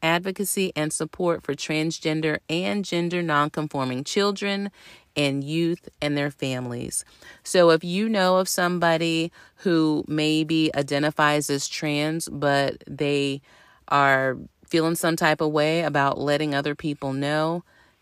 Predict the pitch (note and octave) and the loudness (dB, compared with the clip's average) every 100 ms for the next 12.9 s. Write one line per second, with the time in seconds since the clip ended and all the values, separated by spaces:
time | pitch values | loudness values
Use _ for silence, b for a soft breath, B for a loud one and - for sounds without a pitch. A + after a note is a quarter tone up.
0 | b _ - D3+ D#3+ E3 E3 E3 D#3+ D#3+ | b _ -6 0 2 2 0 0 0 -2
1 | D#3 - - D#3+ D3 D3+ D3+ C#3+ - C#3 | -6 -8 -6 -4 -2 -4 -4 -4 -6 -8
2 | D3 C3 C3 B2+ B2 C3+ C3 C3 B2+ - | -6 -4 -4 -6 -8 -8 -8 -8 -10 -10
3 | - - - B B B B C#3+ C#3+ D3 | -12 -12 -16 B B B B -2 2 2
4 | D#3+ D#3+ D#3 D3 D#3 D#3 D3+ - D3 - | 0 0 2 2 4 4 2 0 -4 -4
5 | - E3+ G3 F3+ C#3+ C3 C3+ - D3 C#3+ | -2 -2 0 -2 -2 -2 -2 -4 -4 -2
6 | C#3 C#3 - G#3 A3+ A3 - D3 - F3+ | -2 -6 -6 -6 -4 -4 -4 -4 -4 -2
7 | G3+ G3 D#3 C#3+ E3 - B - F#3+ F#3 | 0 0 -2 -2 -4 -8 B -4 0 0
8 | F3+ D#3+ E3 F3 F3 D#3 F3 F#3 F3+ E3 | 0 -2 -2 -2 -2 -4 -2 -2 -2 -4
9 | - F3+ E3+ D3 C3 C#3 F3 D#3+ C#3 C#3+ | -4 -4 -4 -4 -4 -2 0 0 0 -4
10 | D#3 B B - D3+ F3 D3+ D3+ D3+ D3+ | -6 B B -4 -4 0 0 0 0 -2
11 | - - E3+ E3 C#3 C#3 D3 D3+ C#3+ C3+ | 0 0 0 0 -2 -2 -2 -2 0 0
12 | C3+ C3+ - D#3 - C3+ C3 A#2+ | 0 -4 -4 -6 -4 -4 -4 -4